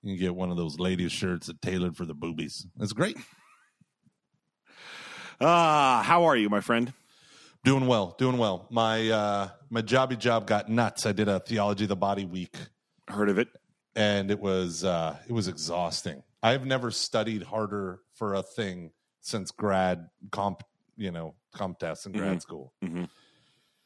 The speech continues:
Speaker 1: Good Lord, it was exhausting. Um, but it was good. Everything went well. Um, we had a lot of, you know, we had about between sixty-five to s-, eighty people showing up every day for
Speaker 2: Nice.
Speaker 1: four days in a row to listen to me for an hour and a half to two hours, however much I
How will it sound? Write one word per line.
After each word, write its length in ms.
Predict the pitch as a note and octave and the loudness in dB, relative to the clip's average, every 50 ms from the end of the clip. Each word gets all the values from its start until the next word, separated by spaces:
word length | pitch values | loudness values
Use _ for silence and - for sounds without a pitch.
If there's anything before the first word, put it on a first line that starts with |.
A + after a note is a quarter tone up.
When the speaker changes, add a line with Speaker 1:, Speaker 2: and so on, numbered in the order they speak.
| _ _ _ - | _ _ _ 0
Speaker 1:
Good 140 | - D3 C3 | 2 2 4
Lord, 300 | A#2+ A#2+ A#2+ A#2 A2+ G#2+ | 4 4 4 4 4 2
it 20 | G#2+ | 0
was 160 | G2 F2+ E2 | -2 -2 -6
exhausting. 640 | F#2+ D#2 E2+ G2 F2+ F2 E2 - - F#2+ E2+ D#2 - - G#2+ | -6 -4 -2 0 0 0 -2 -4 -8 -12 -14 -16 -18 -10 -2
Um, 260 | - C3+ C3 C3 C3 B2 | 2 2 4 4 2 4
but 180 | C#3 G3+ F#3 | 2 2 4
it 80 | F3+ G3+ | 2 2
was 140 | G#3 G3 - | 2 2 2
good. 240 | - A#3 D4 D4 | 4 4 4 6
Everything 260 | F3 C3 D3 F3 G3 G3 | 4 2 2 2 2 2
went 180 | G3 G3 E3 C#3 | 2 0 2 4
well. 420 | D3 D#3+ F#3 G#3 G#3 F#3+ D#3 E3+ - C#3+ | 4 4 4 2 0 -2 -4 -4 0 2
Um, 480 | C#3+ C#3+ C#3+ C#3 C#3 C#3 C#3 C#3 C3+ _ - | 2 2 2 2 0 -2 -4 -6 -8 _ -6
we 160 | C3 B2+ A#2+ | -2 0 2
had 140 | C3+ C#3 C#3 | 4 4 4
a 20 | |
lot 240 | C3 B2 C3 C3+ C#3 | 4 2 2 2 2
of, 180 | C#3 C3+ C3+ C3+ | 0 0 0 -2
you 60 | C#3 | -2
know, 120 | C3+ C3 C#3 | -2 0 0
we 80 | C3+ | 0
had 100 | C3+ C3+ | 0 0
about 420 | A#2+ B2+ B2+ B2 A#2+ G#2 - A2+ A2+ | 0 0 0 0 0 -2 -8 -12 -12
between 360 | A2 - B2+ B2 A#2+ A2+ G2 | -10 -6 -4 -2 -2 -2 -4
sixty-five 580 | - - B2+ - - C3 A2+ - A#2+ A#2 A2 | -6 -8 -8 -6 -8 -6 -2 -2 -2 -2 -2
to 60 | G2+ G#2 | -4 -6
s-, 340 | - - - - - - _ _ _ - _ - | -8 -8 -8 -10 -14 -18 _ _ _ -20 _ -10
eighty 280 | - A2+ A#2 A#2 A#2+ A2+ | -6 -4 -4 -2 -4 -6
people 400 | - - A#2 G2+ - A2+ A2+ A2 | -6 -8 -10 -8 -8 -8 -8 -8
showing 320 | - - A#2 G#2 G#2 G#2+ | -6 -6 -6 -6 -4 -4
up 120 | G2+ F#2+ - | -6 -6 -6
every 180 | G2+ F2+ G2 | -8 -8 -6
day 300 | F#2 F#2 F#2+ F#2+ G#2 A#2+ A#2+ _ _ - | -6 -4 -4 -4 -4 -6 -12 _ _ -6
for 80 | - | -6
Speaker 2:
Nice. 140 | C4+ D#4 - | -4 -2 -2
Speaker 1:
four 120 | G#2 G#2 | -2 -2
days 300 | F#2+ G2 G2 G2+ F#2+ - | 0 0 -2 -2 -4 -6
in 60 | G2 F#2 | -8 -8
a 40 | |
row 360 | F2 F2+ F#2 F#2 G2+ A#2 B2+ _ _ _ _ _ _ _ - | -6 -4 -4 -4 -4 -6 -8 _ _ _ _ _ _ _ -10
to 80 | - | -8
listen 320 | F#2+ F#2+ G#2 - - A2+ G2 | -4 -2 -2 -2 -2 -4 -4
to 80 | G2 | -4
me 260 | F#2 F2+ F#2+ G2 G#2+ G#2+ | -6 -6 -6 -6 -6 -8
for 200 | - - F#2+ F2 | -8 -8 -10 -6
an 80 | E2+ | -4
hour 160 | F2 F#2 F#2 | -4 -2 -2
and 80 | F#2 F2+ | -2 -2
a 20 | |
half 220 | E2 F#2+ F#2+ F2 - | -2 -4 -4 -6 -8
to 80 | - | -14
two 180 | - - F#2+ F2 | -12 -8 -6 -4
hours, 300 | E2+ F2 G2 G#2+ A2+ - | -4 -4 -4 -4 -6 -6
however 320 | F2+ F2+ F2+ F2+ E2 F2 | -4 -4 -4 -4 -6 -6
much 240 | F2+ F2 E2+ - - | -8 -10 -10 -10 -10
I 160 | F2+ E2+ E2 | -10 -10 -10